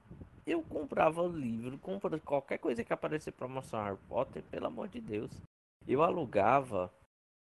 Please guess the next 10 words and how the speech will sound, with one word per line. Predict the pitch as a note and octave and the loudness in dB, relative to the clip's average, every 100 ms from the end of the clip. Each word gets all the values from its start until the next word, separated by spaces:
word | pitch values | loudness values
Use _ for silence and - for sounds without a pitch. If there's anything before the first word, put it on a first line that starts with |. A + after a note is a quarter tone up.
| _ _ _ _ | _ _ _ _
assim | A2 - C3 | -8 -4 -6
que | - | -4
saiu | - A2 G2+ | 2 2 2
o | G2 | -2
V | G#2 | -2
H | F#2 D#2+ E2 | 0 0 2
S, | G#2 A#2+ A2 - - | 4 4 2 -8 -12
V | F#2+ G2 | -4 -2
H | F#2+ F2 | 0 0
S, | F2+ - | -2 -6